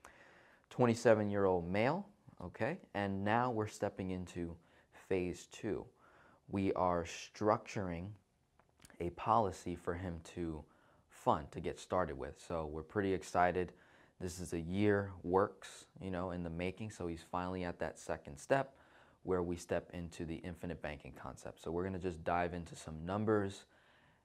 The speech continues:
and kinda show you exactly some pointers, some things to be aware of, some things to, you know, caution as we're designing this policy here. So for a twenty-seven-year-old male,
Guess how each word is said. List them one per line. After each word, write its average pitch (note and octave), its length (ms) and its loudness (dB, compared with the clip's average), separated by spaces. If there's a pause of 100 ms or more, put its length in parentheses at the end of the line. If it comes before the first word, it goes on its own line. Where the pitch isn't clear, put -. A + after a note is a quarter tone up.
(120)
and E2+ 320 -6
kinda F#2 200 -4
show - 180 0
you F#2 140 2
exactly E2+ 880 -2 (320)
some D#2+ 480 -6 (680)
pointers, A2 640 0
some F2 200 -6
things G2 320 -6
to - 140 -6
be D#2 140 -4
aware F2+ 400 2
of, F#2 300 0
some E2 140 -12
things E2+ 340 -10 (100)
to, D2+ 260 -6 (420)
you F#2+ 60 -6
know, E2 200 -6
caution F#2 720 -4 (580)
as E2+ 540 0
we're F2 180 2
designing D#2+ 500 -2
this D#2 140 -10
policy D#2+ 460 -6
here. - 260 -10 (320)
So E2 240 -2
for F2 280 0
a D#2+ 120 -2
twenty-seven-year-old G2+ 960 2
male, F2 360 -4